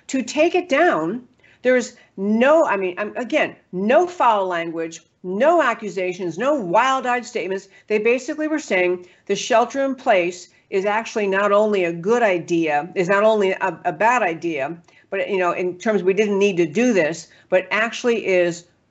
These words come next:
potentially harming Americans in a variety of ways. And they're very factual, data point, data point, data point. But what YouTube is saying is,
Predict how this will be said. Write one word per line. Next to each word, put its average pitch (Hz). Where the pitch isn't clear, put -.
potentially 214
harming 226
Americans 160
in 185
a 196
variety 190
of 190
ways. 170
And 180
they're 175
very 285
factual, 185
data 226
point, 240
data 175
point, 175
data 165
point. 156
But 170
what 202
YouTube 254
is 220
saying 233
is, 180